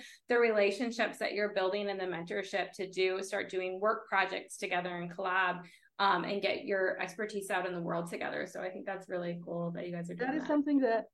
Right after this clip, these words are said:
Speaker 2: yeah, and I've seen it happen a lot in the, in the mentorship, and I think it's one of the strengths, no? I've also
Speaker 1: Mm-hmm.
Speaker 2: gotten a lot of calls from people because of the, of my, you know, um, of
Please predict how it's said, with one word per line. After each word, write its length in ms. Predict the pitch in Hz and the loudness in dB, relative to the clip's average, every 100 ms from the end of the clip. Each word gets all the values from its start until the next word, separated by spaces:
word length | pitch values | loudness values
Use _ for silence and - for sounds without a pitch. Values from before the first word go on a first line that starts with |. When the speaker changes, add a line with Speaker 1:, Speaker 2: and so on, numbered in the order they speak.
| - | -2
Speaker 2:
yeah, 340 | 226 277 359 | 2 4 4
and 100 | 311 | 4
I've 100 | 262 | 2
seen 200 | 254 339 | 2 2
it 100 | 330 247 | 2 4
happen 280 | 262 269 269 | 2 2 2
a 60 | 247 | 4
lot 200 | 240 247 | 4 4
in 100 | 247 | 2
the, 280 | 214 202 190 | 2 0 2
in 100 | 196 | 2
the 140 | 196 | 4
mentorship, 580 | 196 214 240 240 262 262 - | 4 2 -2 0 2 2 2
and 120 | 196 | 0
I 80 | 214 | 0
think 220 | 226 240 | -2 -8
it's 140 | 214 - | -8 -4
one 140 | 208 | -4
of 80 | 202 | -2
the 80 | 180 | -4
strengths, 420 | 175 202 196 190 _ _ - - | -4 -2 -2 -2 _ _ -20 -12
no? 180 | 175 240 294 - _ _ - | -10 -8 -10 -12 _ _ -10
I've 160 | - - | -6 -2
also 240 | 233 240 254 | 2 2 2
Speaker 1:
Mm-hmm. 60 | 233 | 0
Speaker 2:
gotten 180 | 220 | -2
a 20 | 202 | 0
lot 120 | 240 | 0
of 120 | 254 | -2
calls 340 | - 208 202 - | -2 -2 -2 -6
from 140 | 190 | -6
people 340 | 190 - 202 202 | -6 -4 -4 -4
because 300 | 196 208 202 | -8 -8 -6
of 80 | 202 | -4
the, 320 | 190 180 175 | -2 -2 -2
of 140 | 180 175 | -6 -2
my, 240 | 185 175 170 | -2 0 -2
you 120 | 175 | -2
know, 300 | 180 175 175 | -2 -2 -4
um, 460 | 175 170 165 170 - _ _ _ | -4 -2 -2 -6 -10 _ _ _
of 80 | - | -12